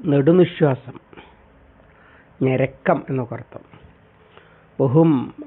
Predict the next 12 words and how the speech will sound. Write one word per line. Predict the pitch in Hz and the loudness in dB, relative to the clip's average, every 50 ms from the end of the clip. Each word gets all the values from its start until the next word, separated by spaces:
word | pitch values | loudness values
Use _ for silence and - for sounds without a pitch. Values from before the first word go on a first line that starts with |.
| - | -10
അവർ, | - 139 131 139 151 165 - - - _ - - | -6 -4 0 0 0 0 -2 -4 -12 _ -12 -6
ഫിഹ, | 135 131 135 127 139 147 147 147 143 123 - 92 - - - | -4 -2 -2 0 2 2 2 4 2 2 0 -4 -10 -10 -8
അവിടെ, | 143 127 131 131 127 139 135 127 | -4 -2 0 2 4 4 4 4
ലാ | 123 120 127 131 135 | 2 2 2 2 2
യസ്മഊൻ, | 135 131 127 - - - 147 143 139 - 135 135 131 127 123 120 120 120 120 120 110 107 101 - _ _ _ _ _ _ _ _ _ _ _ _ _ _ _ _ _ _ _ _ _ _ _ _ _ _ _ _ _ _ _ _ _ - | 2 0 0 -4 -4 -2 -2 -2 0 0 0 0 0 0 -2 -2 -4 -4 -6 -6 -8 -10 -14 -20 _ _ _ _ _ _ _ _ _ _ _ _ _ _ _ _ _ _ _ _ _ _ _ _ _ _ _ _ _ _ _ _ _ -4
കേൾക്കുകയില്ല, | - 143 143 151 165 160 165 - 185 175 175 160 135 120 110 95 - - - _ - - | 0 4 4 6 6 4 2 2 2 4 4 4 4 2 -2 -6 -10 -12 -14 _ -16 -8
ഒന്നും | - 139 123 135 143 165 165 135 | -6 -4 0 2 2 4 4 4
കേൾക്കുന്നില്ല | 135 143 139 139 - 156 147 147 143 123 120 120 113 - | 2 0 -2 -2 -2 -2 0 0 0 0 -2 -2 -4 -4
എന്നർത്ഥം. | 156 123 117 113 - - - 76 - - - - _ _ - 76 80 78 78 76 - _ _ _ - - - _ _ _ _ _ _ _ _ _ _ _ _ _ _ _ _ _ _ _ _ _ _ _ _ - | -6 -8 -8 -8 -10 -12 -16 -18 -18 -20 -20 -20 _ _ -2 0 0 0 0 -4 -10 _ _ _ -20 -20 -20 _ _ _ _ _ _ _ _ _ _ _ _ _ _ _ _ _ _ _ _ _ _ _ _ 0
ഇന്നക്കുന്ന് | 156 156 160 175 202 208 202 - 208 202 202 | 4 4 6 6 4 4 2 2 2 4 4
പറഞ്ഞത് | 196 180 170 165 170 170 165 | 4 4 4 4 4 4 4
ആരോടാണ്? | 160 151 147 147 147 143 143 131 123 123 117 120 | 4 4 4 4 2 2 2 0 -2 -4 -6 -8